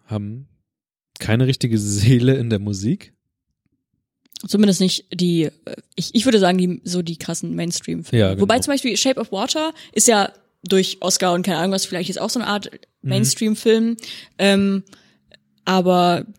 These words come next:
Speaker 2: der hatte eigentlich auch einen guten Musikeinsatz, also einen, äh, moderaten, so. Also, äh, natürlich bleibt er nicht im Kopf oder so, aber ich
Speaker 1: Ich glaube,
Speaker 2: find's
Speaker 1: dass sie emo-,
Speaker 2: trotzdem
Speaker 1: dass sie,
Speaker 2: guter Einsatz.
Speaker 1: dass sie Emotionen unterstützen, glaube ich ja all-, also machen ja irgendwie alle. Aber ich finde, ähm,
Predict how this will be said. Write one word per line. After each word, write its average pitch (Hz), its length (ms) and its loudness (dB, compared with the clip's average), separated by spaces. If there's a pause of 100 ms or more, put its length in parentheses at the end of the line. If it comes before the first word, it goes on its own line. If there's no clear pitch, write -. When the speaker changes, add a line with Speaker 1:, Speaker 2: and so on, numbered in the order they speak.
Speaker 2:
der 190 220 4
hatte 277 160 0
eigentlich 233 220 0
auch 269 100 -6
einen 285 100 2
guten 190 260 -2
Musikeinsatz, 175 800 -2
also 180 200 2
einen, 175 300 -2
äh, 156 300 -4
moderaten, 185 840 -2 (140)
so. 175 220 -6
Also, 190 160 2
äh, 196 380 2 (140)
natürlich 262 340 4
bleibt 202 200 2
er 196 40 0
nicht 190 140 0
im 175 80 -6
Kopf - 480 -4
oder 185 180 -2
so, 180 240 -6
aber 185 320 -2 (1000)
ich 165 80 -8
Speaker 1:
Ich - 40 -8
glaube, 160 180 4
Speaker 2:
find's - 20 0
Speaker 1:
dass 135 140 0
sie 139 100 2
emo-, 131 100 0
Speaker 2:
trotzdem 185 280 -2
Speaker 1:
dass 117 120 -6
sie, 127 80 -6
Speaker 2:
guter 196 180 0
Einsatz. 190 360 -4 (120)
Speaker 1:
dass 127 180 -2
sie 139 60 0
Emotionen 135 420 4
unterstützen, 170 540 -4
glaube 113 220 2
ich - 100 -8
ja 101 80 -2
all-, 92 180 -8
also 107 160 -4
machen 113 220 -4
ja 104 100 -2
irgendwie 101 200 -6
alle. 90 320 -10 (380)
Aber 107 640 2
ich - 180 -8
finde, 127 560 4
ähm, 110 540 -4